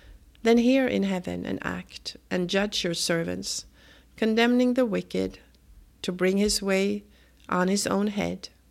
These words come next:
and justifying the righteous to give him according to his righteousness.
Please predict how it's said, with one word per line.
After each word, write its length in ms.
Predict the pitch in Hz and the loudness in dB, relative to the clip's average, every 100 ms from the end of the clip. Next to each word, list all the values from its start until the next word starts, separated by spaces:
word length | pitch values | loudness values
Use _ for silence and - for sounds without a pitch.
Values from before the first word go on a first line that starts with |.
| _ _ | _ _
and 200 | 180 180 | -4 -2
justifying 760 | 202 208 - 208 220 214 214 | 0 -2 -4 -4 -2 -2 -2
the 140 | 214 214 | -2 0
righteous 640 | 190 180 - - 180 - - - - - | 0 -2 -4 -6 -6 -8 -12 -20 -20 -12
to 80 | - | -6
give 220 | 196 196 | 0 2
him 240 | 190 233 214 | 4 4 2
according 500 | - 185 175 175 180 | 0 0 0 0 -4
to 140 | 180 | -4
his 180 | 175 - | -4 -2
righteousness. 800 | 180 202 196 175 - 196 - - | -2 -2 -2 -6 -6 -8 -8 -8